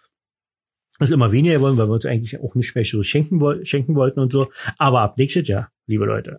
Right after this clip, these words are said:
ab nächstes Jahr geht's wieder los. Dann bin ich Opa. Dann werde ich die Spielzeugläden dieser Welt,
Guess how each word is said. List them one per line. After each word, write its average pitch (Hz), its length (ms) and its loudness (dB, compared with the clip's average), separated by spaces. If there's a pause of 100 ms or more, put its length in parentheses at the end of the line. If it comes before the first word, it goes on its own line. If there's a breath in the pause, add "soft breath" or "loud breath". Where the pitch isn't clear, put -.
ab - 300 -6
nächstes 131 400 0
Jahr 131 180 2
geht's - 240 -6
wieder 110 160 0
los. 110 540 -4 (160)
Dann 107 180 2
bin 110 160 2
ich 107 160 0 (160)
Opa. 110 800 0 (420 loud breath)
Dann 147 140 0
werde 143 160 4
ich 143 60 0
die 156 120 0
Spielzeugläden 196 1040 0
dieser 185 360 0
Welt, 190 600 -2